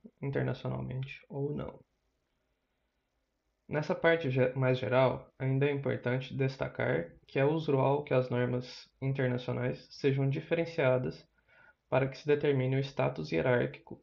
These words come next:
que receberão na sua recepção pelo direito interno. Como se verá, no caso dos países do Mercosul, cada um à sua maneira, os países diferenciam as normas internacionais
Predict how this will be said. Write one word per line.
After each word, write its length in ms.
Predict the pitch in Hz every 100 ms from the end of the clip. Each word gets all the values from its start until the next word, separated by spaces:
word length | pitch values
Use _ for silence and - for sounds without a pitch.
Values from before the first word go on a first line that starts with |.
| -
que 120 | 143
receberão 760 | 147 143 151 147 127 123 156 - _ _ _ _ _ -
na 80 | 131
sua 160 | 139
recepção 480 | 135 139 139 - 123
pelo 160 | 127 127
direito 280 | 135 135 180
interno. 360 | 151 123 - - _ _ _ -
Como 180 | 165 165
se 140 | 139
verá, 420 | 117 135 131 - _ _ _ _ _ _
no 100 | 131
caso 320 | 127 135 147 143
dos 160 | 139
países 320 | - 127 123
do 60 | 127
Mercosul, 760 | 120 - - - 135 156 160 -
cada 260 | 131 123 123
um 80 |
à 60 | 127
sua 240 | 135 120
maneira, 500 | 123 123 127 135 165 170 - _ - _ _ _ -
os 140 | -
países 500 | - 135 143 151 139
diferenciam 540 | - - 156 151 151
as 160 | 135 127
normas 500 | 131 127 131 - -
internacionais 920 | 139 139 139 139 139 120 120 131 -